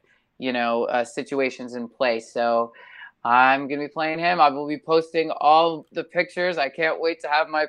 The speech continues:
prosthetics on and my scary wig. And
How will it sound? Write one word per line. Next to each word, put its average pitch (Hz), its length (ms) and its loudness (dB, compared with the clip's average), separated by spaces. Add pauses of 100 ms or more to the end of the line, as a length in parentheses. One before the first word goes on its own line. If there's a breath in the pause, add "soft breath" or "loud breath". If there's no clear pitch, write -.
prosthetics 165 680 -2
on 165 360 0
and 151 120 -12
my 135 220 -8 (440)
scary 175 460 -2
wig. 170 560 -2
And 135 240 -10